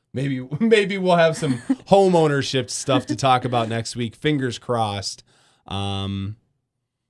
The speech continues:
Speaker 1: there's al-, there's always something going on.
Speaker 2: And that's the beauty of this podcast. You never know what tips we're gonna have, what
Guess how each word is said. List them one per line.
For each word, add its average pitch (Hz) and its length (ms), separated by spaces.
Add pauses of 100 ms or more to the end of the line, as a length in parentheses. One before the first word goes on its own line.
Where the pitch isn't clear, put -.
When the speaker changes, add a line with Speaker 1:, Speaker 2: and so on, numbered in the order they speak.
(140)
Speaker 1:
there's 135 220
al-, 95 300
there's 123 220
always 92 340
something 92 320
going 95 280
on. 95 420
Speaker 2:
And 247 140
that's 254 200
the 302 60
beauty 240 260
of 226 80
this 214 140
podcast. 202 560
You 220 80
never 214 220
know 190 300
what 185 600
tips - 380
we're 208 140
gonna 208 160
have, 190 440
what 185 420